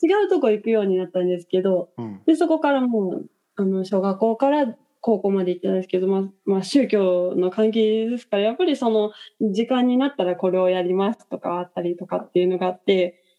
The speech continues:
Speaker 1: ただ、こっちとしては、
Speaker 2: うん。
Speaker 1: 信じる信じない以前にそれをちゃんと理解できていないし、
Speaker 2: <laughs>
Speaker 1: もう、あんま興味がないって言ったら失礼ですけど、あんまりその、
Speaker 2: うんうん。
Speaker 1: <laughs> 別にって感じだったんで、その皆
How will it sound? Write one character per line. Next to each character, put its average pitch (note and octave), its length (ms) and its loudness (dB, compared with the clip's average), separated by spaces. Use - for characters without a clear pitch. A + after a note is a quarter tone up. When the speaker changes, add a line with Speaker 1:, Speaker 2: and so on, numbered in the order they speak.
Speaker 1:
た C4+ 100 2
だ、 G#3+ 180 0
こ E4 120 2
っ E4 40 0
ち C5 140 2
と D#4+ 100 2
し C4+ 80 -4
て G3 120 0
は、 F#3 340 -2
Speaker 2:
う A2 40 -12
ん。 - 120 -14
Speaker 1:
信 F#4 280 4
じ G#4 140 2
る D4+ 100 2
信 B3 240 0
じ B3 160 0
な C4+ 80 2
い C4 60 -2
以 C4+ 180 0
前 A#3 140 0
に A3 100 0
そ G#3+ 160 -2
れ C#4+ 180 2
を E4 200 0
ち C4 80 -10
ゃ C4+ 80 2
ん C#4 100 2
と C4 100 0
理 C4+ 140 0
解 G#3+ 220 0
で G3+ 120 -2
き G3 60 -20
て G#3 140 -2
い G#3 100 0
な A3 140 0
い G#3 80 -4
し、 G3+ 380 -2
Speaker 2:
<laughs> F3 400 0
Speaker 1:
も B3 380 0
う、 F#2 120 -18
あ D#4+ 80 2
ん E4 60 4
ま E4+ 120 2
興 G#4+ 260 2
味 G3 300 2
が G3 120 0
な G#3 80 2
い G#3 40 2
っ - 40 -2
て G3+ 60 -12
言 F3+ 80 -6
っ - 20 -20
た F3+ 60 -2
ら F3+ 120 -2
失 - 180 -6
礼 F#3 200 0
で F3 100 -4
す E3 60 -20
け F#3 80 -2
ど、 F3 80 -4
あ B3 80 0
ん C4+ 60 0
ま C#4 80 2
り C#4 120 2
そ C4+ 100 -2
の、 A#3 240 0
Speaker 2:
う A#3 40 0
ん G3 440 -8
う A3+ 40 -2
ん。 A#3+ 60 4
Speaker 1:
<laughs> - 0 -
別 C4 260 2
に F4+ 160 4
っ - 40 -18
て G#3+ 100 2
感 G3 220 0
じ G3 80 -2
だ G3+ 60 -2
っ G3 100 -8
た F#3 100 -6
ん F3+ 120 0
で、 F3+ 80 -4
そ C4 60 -2
の B3+ 80 4
皆 D4 340 4